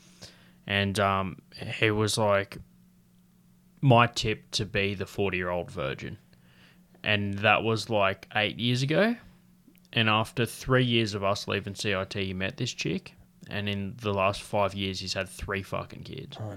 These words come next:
Speaker 2: no.
Speaker 1: And I'm like, "Dude, we get it. You've got shit fucking reflexes. Stop
Speaker 2: Yeah.
Speaker 1: fucking proving us right by having more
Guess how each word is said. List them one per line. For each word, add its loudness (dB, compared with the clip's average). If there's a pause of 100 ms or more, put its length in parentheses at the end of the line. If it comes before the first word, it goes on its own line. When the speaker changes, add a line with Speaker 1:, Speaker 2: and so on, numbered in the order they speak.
Speaker 2:
no. -6 (340)
Speaker 1:
And -4
I'm -4
like, -8
"Dude, -6
we -4
get -6
it. -10
You've -8
got -4
shit -4
fucking -10
reflexes. -10
Stop 2
Speaker 2:
Yeah. 4
Speaker 1:
fucking 4
proving 6
us -4
right 2
by 2
having -2
more -2